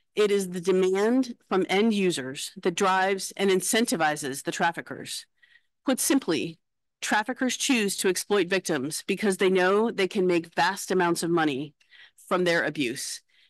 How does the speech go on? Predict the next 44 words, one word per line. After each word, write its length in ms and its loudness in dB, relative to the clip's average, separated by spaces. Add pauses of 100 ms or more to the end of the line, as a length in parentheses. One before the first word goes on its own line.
And 140 2
they 100 4
choose 340 2
to 80 2
do 160 2
it 100 2
here 640 0
in 120 2
the 140 4
O 120 4
S 140 2
C 200 0
E 40 0
region 480 0 (360)
because 300 0
this 200 0
is 140 0
where 260 2
the 160 -2
economic 480 2
gain 520 -2
is 120 -4
the 100 -4
highest. 580 -4 (880)
But 160 0
combating 560 2
the 100 0
demand 480 2
that 160 0
attracts 400 -4
traffickers 520 -2
in 80 2
our 100 2
region 500 -2 (360)
is 180 2
about 280 0
so 300 0
much 220 0
more 520 0
than 140 2
just 240 0
reducing 500 0
the 80 4
reward 580 0